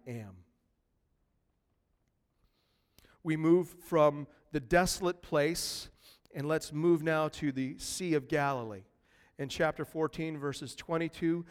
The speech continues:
through thirty-two, this is the climax of this stretch of Scripture.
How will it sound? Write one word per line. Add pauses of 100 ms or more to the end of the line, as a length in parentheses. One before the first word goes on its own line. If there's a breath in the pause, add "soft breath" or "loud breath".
(180 soft breath)
through
thirty-two,
this
is
the
climax
of
this (260 soft breath)
stretch
of
Scripture.